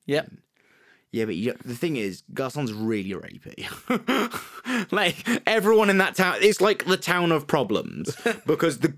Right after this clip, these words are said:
Speaker 2: the village people are like, "Fuck this bitch, she can read."
Speaker 1: Yeah.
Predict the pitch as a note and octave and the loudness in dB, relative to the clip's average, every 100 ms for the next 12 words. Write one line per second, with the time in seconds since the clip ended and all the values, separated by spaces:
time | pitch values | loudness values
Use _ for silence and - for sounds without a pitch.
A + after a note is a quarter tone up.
0 | - E3+ C#3+ A3+ C#4+ A#3 - F3 D3+ D3+ | -2 -2 2 2 2 -2 0 0 0 0
1 | C#3+ B2 A#2 - - - C3+ C#3+ C#3 C#3 | 2 2 0 -2 -14 -4 0 2 2 -2
2 | - _ - F3+ C#3+ C3+ D3+ - A#2+ A#2 | -8 _ -2 0 0 0 0 0 0 0
3 | - - - - B2 A#2+ A#2 B2+ F2 F2+ | -2 -6 -6 -4 -2 -2 0 -2 -4 -8
4 | G#2 - - C3 | -10 -10 -12 -10